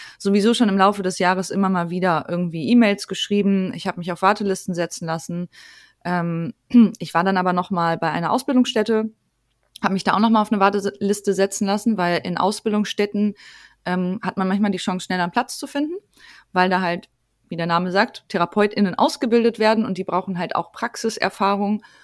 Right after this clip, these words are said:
Und, ähm, da ist manchmal die Chance einfach höher, dass man schnell was bekommt.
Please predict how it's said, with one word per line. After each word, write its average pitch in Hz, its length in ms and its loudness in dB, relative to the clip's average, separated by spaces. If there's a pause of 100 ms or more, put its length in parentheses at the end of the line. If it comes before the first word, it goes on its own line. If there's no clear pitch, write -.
(260)
Und, 190 500 0
ähm, 175 540 -4 (300)
da 180 300 2
ist - 220 -4
manchmal 185 360 0
die 175 80 -4
Chance 180 280 -6
einfach 165 260 -6
höher, 180 160 0
dass 165 160 -6
man 165 120 -8
schnell 160 200 -8
was 156 160 -10
bekommt. 240 460 -4